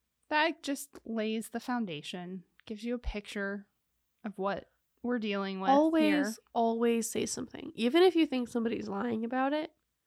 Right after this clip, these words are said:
Speaker 1: Yeah.
Speaker 2: they need to be, they need to be aware that it's not okay to lie about those things.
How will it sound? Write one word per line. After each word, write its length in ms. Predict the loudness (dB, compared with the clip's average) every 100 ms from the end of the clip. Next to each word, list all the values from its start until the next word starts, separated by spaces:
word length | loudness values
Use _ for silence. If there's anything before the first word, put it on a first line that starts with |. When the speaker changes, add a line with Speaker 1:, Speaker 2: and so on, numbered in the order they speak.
| _
Speaker 1:
Yeah. 160 | -4 6
Speaker 2:
they 160 | 8 8
need 220 | 6 6
to 80 | 2
be, 120 | 4
they 160 | 6
need 200 | 6 4 0
to 80 |
be 260 | -6 0 4
aware 380 | 6 8 8 6
that 140 | 4
it's 180 | 0 2
not 240 | 6 8
okay 300 | 6 4 4
to 100 | 6
lie 240 | 6 6 4
about 320 | 2 0 -4
those 200 | -6 -8
things. 460 | -8 -10 -12 -14